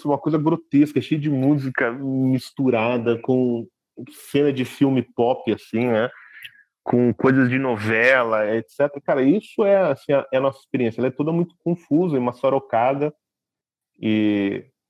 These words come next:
e, assim, a gente compreende o valor, né, da, da, da cultura, da, da cultura clássica, da literatura, da arte, et cetera, mas a gente ainda tá, a gente vive no lixão. <laughs> No final das contas, é isso que eles estão mostrando, né?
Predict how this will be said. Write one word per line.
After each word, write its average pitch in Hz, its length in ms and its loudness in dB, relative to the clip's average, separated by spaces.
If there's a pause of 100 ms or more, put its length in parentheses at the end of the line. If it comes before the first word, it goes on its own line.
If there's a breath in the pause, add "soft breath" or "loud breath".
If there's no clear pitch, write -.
(240)
e, - 80 -2
assim, 120 200 -2
a 120 40 -2
gente 127 320 -4
compreende 139 640 -2
o 123 220 0
valor, 117 460 0
né, 123 240 -4 (200)
da, 98 180 -6 (680)
da, - 460 -6
da 107 100 -2
cultura, 110 880 -2
da, 98 240 -2
da - 240 -12
cultura 107 320 -8
clássica, 104 600 -4
da 101 60 -2
literatura, 110 720 -4
da 101 120 -2
arte, 120 340 -2
et - 80 -18
cetera, - 320 -2
mas 147 140 0
a 151 80 2
gente 160 280 -2
ainda 165 120 -2
tá, 165 240 -6
a 156 120 -2
gente 156 240 -6
vive 156 280 -4
no 165 120 -2
lixão. 175 420 -4 (240)
<laughs> 123 120 -6
No 143 80 2
final 147 220 -2
das 143 160 0
contas, 143 260 2
é 175 40 2
isso - 100 -8
que - 60 -8
eles 185 100 0
estão 165 200 -2
mostrando, 147 460 -2
né? 120 140 -2